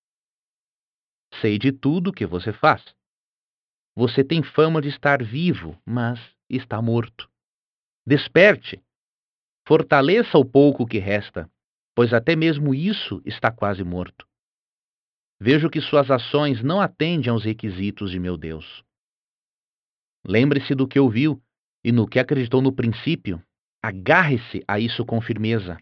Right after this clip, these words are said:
Arrependa-se. Se não despertar, virei subitamente até você como um ladrão.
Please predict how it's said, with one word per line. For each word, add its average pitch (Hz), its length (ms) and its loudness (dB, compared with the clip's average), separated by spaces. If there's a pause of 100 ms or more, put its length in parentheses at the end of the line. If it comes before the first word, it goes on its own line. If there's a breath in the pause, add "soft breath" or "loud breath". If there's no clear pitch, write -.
(580)
Arrependa-se. 139 880 4 (1160)
Se 120 80 -4
não 117 180 0
despertar, 127 800 2
virei 113 340 0
subitamente 143 800 0
até 120 220 0
você 107 560 -4 (260)
como 110 200 -2
um 107 80 -2
ladrão. 113 440 -4